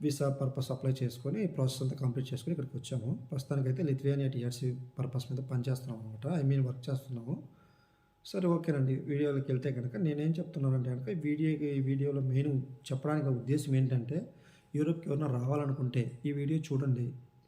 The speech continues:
చూస్తే మీకంటూ ఒక అవగాహన వస్తది. దాన్ని బట్టి మీరు బేస్ చేసుకుని ఏదైనా ముందుకు వెళ్ళడానికి అవకాశం ఉంటుంది. ఓకే, first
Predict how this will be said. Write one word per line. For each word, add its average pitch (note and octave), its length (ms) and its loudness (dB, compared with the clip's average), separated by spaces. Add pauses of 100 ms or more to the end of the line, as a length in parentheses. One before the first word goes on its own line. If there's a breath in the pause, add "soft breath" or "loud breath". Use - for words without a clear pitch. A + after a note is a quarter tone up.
చూస్తే E3 280 0
మీకంటూ D#3 320 2
ఒక C#3+ 100 2
అవగాహన C#3 460 4
వస్తది. C3+ 320 0
దాన్ని C#3 240 2
బట్టి C3 200 0
మీరు D#3 160 2
బేస్ C3+ 220 4 (100)
చేసుకుని C3+ 300 0
ఏదైనా C3+ 160 4
ముందుకు C3 320 4
వెళ్ళడానికి C3 380 4
అవకాశం C3 340 2
ఉంటుంది. B2 300 0 (800 loud breath)
ఓకే, - 160 -2
first D3 260 -2